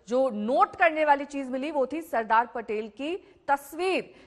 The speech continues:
जो इस विजय यात्रा के रथ पर लगाई गई है। और देखिए, ठीक पीछे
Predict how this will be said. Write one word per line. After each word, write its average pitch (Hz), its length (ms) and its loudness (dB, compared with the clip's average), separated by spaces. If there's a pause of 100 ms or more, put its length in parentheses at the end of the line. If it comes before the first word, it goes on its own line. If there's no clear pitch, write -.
(100)
जो 269 240 0
इस 302 320 -4
विजय 277 460 0
यात्रा 262 380 4
के 339 160 -6
रथ 254 120 2
पर 277 200 -4
लगाई 277 280 4
गई 277 200 2
है। 233 60 0
और 233 80 -2
देखिए, 254 220 -2
ठीक 349 320 -8
पीछे 359 420 -4